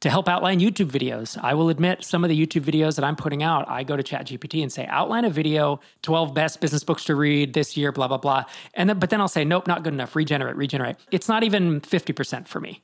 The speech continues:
It's probably twenty-five percent I use, or a third of what it gives me. But it helps get me outside of my own box, right? So we're using it for content generation. And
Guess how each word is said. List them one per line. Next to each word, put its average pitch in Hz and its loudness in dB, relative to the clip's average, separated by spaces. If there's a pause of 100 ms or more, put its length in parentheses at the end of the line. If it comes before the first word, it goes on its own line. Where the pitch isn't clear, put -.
(120)
It's 165 0
probably 170 0
twenty-five 151 -2
percent - -10
I 117 -4
use, 113 -8
or 139 -6
a 151 -4
third 147 2
of 127 -4
what 123 -4
it - -12
gives 143 -10
me. - -8 (400)
But 170 2
it 160 -2
helps - -2
get 170 -2
me 160 -2
outside 147 -4
of 131 -4
my 135 -2
own 131 -4
box, - -8
right? 123 -8 (220)
So - -4
we're 147 4
using 143 2
it - -8
for 147 -12
content 151 -2
generation. 123 -8 (160)
And 156 -2